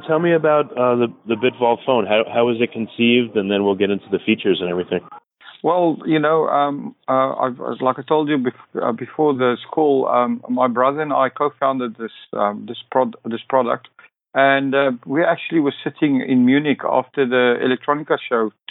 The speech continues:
Speaker 2: um, a year and a half ago, thinking about, you know, the whole blockchain world and stuff like this. And I think, you know, we were drinking beers and maybe the alcohol helped, and we came up with the idea of actually building a,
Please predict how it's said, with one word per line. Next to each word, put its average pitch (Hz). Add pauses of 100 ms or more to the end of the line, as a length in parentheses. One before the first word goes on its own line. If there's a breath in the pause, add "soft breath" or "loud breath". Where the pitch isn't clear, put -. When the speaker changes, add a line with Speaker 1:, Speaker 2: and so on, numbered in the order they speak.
(140)
Speaker 2:
um, 107 (440 soft breath)
a 131
year 127
and 127
a 123
half 117
ago, 117 (440 soft breath)
thinking 143
about, 123
you 127
know, 120
the 120
whole 123
blockchain 127
world 117
and 113
stuff 120
like 113
this. 127
And 117 (440 loud breath)
I 117 (100)
think, 139
you 127
know, 120
we 120
were 120
drinking 120
beers 123
and 120
maybe 123
the 127
alcohol 131
helped, 117
and 120
we 120
came 131
up 120
with 123
the 123
idea 117
of 113
actually -
building 120
a, 113